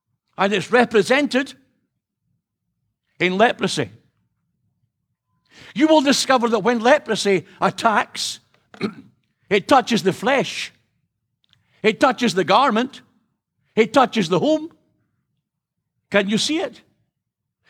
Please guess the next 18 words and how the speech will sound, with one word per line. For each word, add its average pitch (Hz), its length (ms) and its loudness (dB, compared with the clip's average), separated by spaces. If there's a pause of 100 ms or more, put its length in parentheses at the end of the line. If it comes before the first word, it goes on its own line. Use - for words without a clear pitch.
(100)
It's 226 200 2
in 277 160 2
my 247 200 4
body. 254 440 -2 (1800)
It's 226 200 2
in 269 140 0
my 247 180 2
garments, 262 560 -2
my 220 160 0
character. - 560 -2 (1120)
It's 240 200 0
in 294 140 0
my 277 180 4
home, 311 340 0
it's 247 140 -4
how 277 120 -2
I 247 140 0
live. - 420 -2